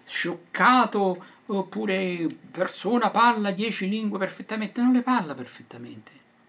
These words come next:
Sono cazzate. Sono fluente in, in... ma non sono fluenti, l'ho visto, commentare fluente in dieci giorni, è la stessa cosa. Se, se, va di moda dire queste cose qui, ma ripeto, io,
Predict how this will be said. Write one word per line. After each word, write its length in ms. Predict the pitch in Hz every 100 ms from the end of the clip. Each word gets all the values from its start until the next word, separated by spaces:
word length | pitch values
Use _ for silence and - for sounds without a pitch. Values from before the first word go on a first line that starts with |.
| _ _ _ _
Sono 260 | - 262
cazzate. 840 | 226 202 - 254 190 113 - - _ _ _ _ _
Sono 280 | - 202 165
fluente 800 | - 175 165 196 214 202 185
in, 160 | 180 175
in... 340 | 175 175 180 -
ma 120 | 226
non 200 | 240 247
sono 240 | - 254 185
fluenti, 520 | - 175 170 151 208
l'ho 140 | 202 185
visto, 560 | 214 185 - - 131 - - -
commentare 640 | - 180 175 170 165 185 170
fluente 480 | - 160 175 165 165
in 80 | 156
dieci 220 | 143 156
giorni, 240 | - 170
è 20 |
la 80 | 202
stessa 320 | 202 269 -
cosa. 580 | 165 208 185 - - 104 - _ _ _ _ _ _ _ _ _
Se, 260 | - - 269
se, 140 | - - -
va 180 | 196 277
di 120 | 269
moda 420 | 302 269 139 139
dire 160 | 156 170
queste 300 | 180 175 202
cose 260 | 208 240
qui, 400 | 226 277 202 113 - - - -
ma 140 | 220
ripeto, 640 | 247 277 254 165 147 147 - _ _ _ _ -
io, 360 | 359 - 269